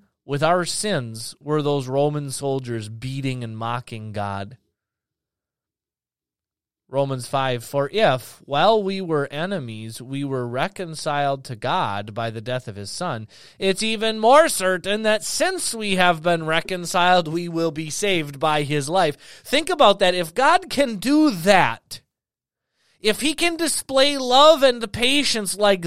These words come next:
that with people who abuse and mock him, and then he goes to the cross and dies as if he were the only sinner ever in the world to have committed a sin.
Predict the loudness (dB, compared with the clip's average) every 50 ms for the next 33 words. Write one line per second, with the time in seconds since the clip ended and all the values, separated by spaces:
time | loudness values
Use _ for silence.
0 | -6 -2 2 4 4 6 6 4 2 -2 -6 -8 -6 -6 -4 -6 -8 -12 -8 -4
1 | -2 -2 -2 0 2 4 4 4 4 2 0 0 2 0 0 0 -4 -6 -4 -2
2 | 0 2 2 2 0 -2 -2 0 0 0 -2 -2 -2 2 4 4 4 4 2 -2
3 | -8 -8 -8 -8 -10 _ _ _ _ _ _ _ _ _ _ _ -4 -2 0 2
4 | 2 2 2 0 -2 -2 2 6 8 8 8 8 6 4 0 -2 -2 -2 0 0
5 | -2 -2 -4 -2 2 6 6 8 8 6 4 2 -2 -4 -4 -6 -6 -4 0 2
6 | 4 6 6 6 4 4 0 -2 -4 -6 -8 -10 -12 -16 -8 -2 2 4 6 6
7 | 6 4 2 0 2 2 2 2 0 -2 -2 -2 0 2 2 2 2 0 0 2
8 | 4 4 4 4 2 -2 -4 -4 -2 -2 0 0 0 0 2 4 6 4 6 6
9 | 4 2 2 2 2 2 4 4 6 4 4 4 2 2 2 4 4 2 2 -2
10 | -6 -4 -2 -2 0 0 0 0 -2 -2 -4 -6 -6 -6 -8 -8 -12 -16